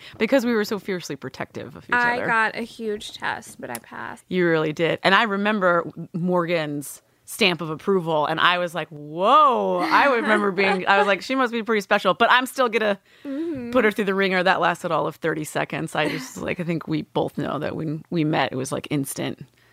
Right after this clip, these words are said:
Speaker 1: And I, I, um, you know, take issue with you saying that I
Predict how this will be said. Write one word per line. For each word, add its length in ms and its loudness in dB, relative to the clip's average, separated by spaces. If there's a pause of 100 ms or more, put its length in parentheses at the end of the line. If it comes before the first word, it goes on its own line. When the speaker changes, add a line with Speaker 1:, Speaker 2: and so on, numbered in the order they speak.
(240)
Speaker 1:
And 100 2
I, 280 2
I, 260 2
um, 320 0
you 140 -6
know, 240 -4 (120)
take 280 0
issue 420 2
with 160 -4
you 80 -2
saying 380 -4
that 100 -2
I 200 -4